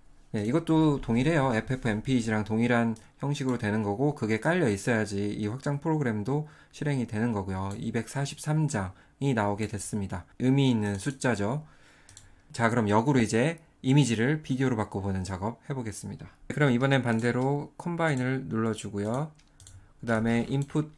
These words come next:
폴더는, 네, 다르죠. 이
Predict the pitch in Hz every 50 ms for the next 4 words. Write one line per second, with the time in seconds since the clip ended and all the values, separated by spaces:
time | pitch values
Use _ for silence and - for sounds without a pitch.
0 | - - _ _ - 143 131 131 127 127 131 147 147 139 123 107 110 113 - _
1 | _ _ _ _ _ - - 110 - 117 107 104 113 110 - 107 117 139 139 -
2 | - - - - - - - - - - - - - - - - - _ _ _
3 | _ _ _ _ _ - - - _ - _ - - 117 117 117 117 117 117 120